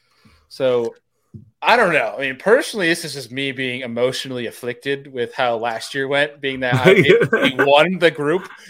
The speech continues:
Speaker 2: Yeah,
Speaker 1: but
Speaker 2: but,
Speaker 1: I
Speaker 2: but
Speaker 1: was
Speaker 2: you
Speaker 1: last.
Speaker 2: lost. <laughs>
Speaker 1: Yeah.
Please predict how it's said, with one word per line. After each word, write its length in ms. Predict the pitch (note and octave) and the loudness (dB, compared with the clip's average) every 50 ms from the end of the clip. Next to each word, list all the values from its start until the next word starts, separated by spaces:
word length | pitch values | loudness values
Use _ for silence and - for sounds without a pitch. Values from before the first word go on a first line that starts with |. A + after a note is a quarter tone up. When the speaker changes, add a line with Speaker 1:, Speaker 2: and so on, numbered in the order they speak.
| - - | -16 -8
Speaker 2:
Yeah, 300 | - D3+ D#3 C#3+ C#3 C3+ | -2 2 4 4 6 6
Speaker 1:
but 200 | D#3 D#3 D3+ - | 4 4 2 2
Speaker 2:
but, 80 | - D3 | 2 4
Speaker 1:
I 260 | D3 D3 D3 C#3+ C#3+ | 4 4 4 4 4
Speaker 2:
but 140 | C#3+ C3+ C3 | 4 4 4
Speaker 1:
was 140 | C#3 C#3 C3 | 4 2 2
Speaker 2:
you 80 | A#2 A#2+ | 2 4
Speaker 1:
last. 420 | B2+ C3+ C#3+ C#3+ C#3 - - - _ _ - | 4 6 6 4 4 0 -6 -18 _ _ -8
Speaker 2:
lost. 120 | C4 - _ | -8 -8 _
<laughs> 100 | - E3+ | -6 -4
Speaker 1:
Yeah. 200 | D#3 D#3 B2+ | -4 -4 -4